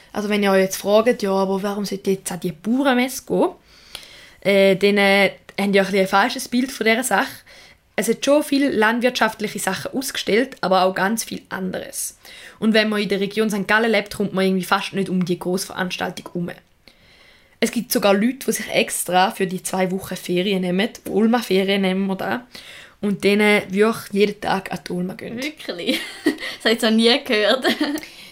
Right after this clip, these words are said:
Speaker 1: Ja, es sind vor allem junge Leute
Speaker 2: Mhm.
Speaker 1: und ich gebe zu, die Leute gehen dann auch zwei Wochen lang eigentlich nur gut trinken.
Speaker 2: Ja.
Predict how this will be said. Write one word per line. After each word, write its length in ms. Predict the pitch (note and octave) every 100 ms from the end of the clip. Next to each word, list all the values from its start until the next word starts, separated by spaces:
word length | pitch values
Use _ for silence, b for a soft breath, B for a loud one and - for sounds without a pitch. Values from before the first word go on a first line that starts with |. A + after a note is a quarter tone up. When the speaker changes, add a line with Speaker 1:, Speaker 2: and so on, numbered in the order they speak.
| -
Speaker 1:
Ja, 520 | A3 A#3+ C4 C4+ - - -
es 140 | A#3+
sind 180 | B3 G3
vor 140 | -
allem 180 | G3+ G3+
junge 300 | G3 G#3 A#3
Leute 480 | A#3 D4 - - A3+
Speaker 2:
Mhm. 140 | G#3+
Speaker 1:
und 240 | A#3 C#4+ - - -
ich 240 | F#3+ F#3+
gebe 280 | F3+ E3+ - _ _ _
zu, 180 | - A3
die 260 | G#3+ -
Leute 220 | F#3 F#3+ - - -
gehen 260 | F3+ F3 E3
dann 140 | F3+
auch 240 | - F3+
zwei 280 | - - -
Wochen 260 | F3 E3+ -
lang 200 | - G2+
eigentlich 280 | G#2 F#3 F#3+
nur 180 | F3+
gut 100 | F3+ - _ _ _ _
trinken. 400 | F3+ E3+ D3+ - - -
Speaker 2:
Ja. 260 | F3+ D#3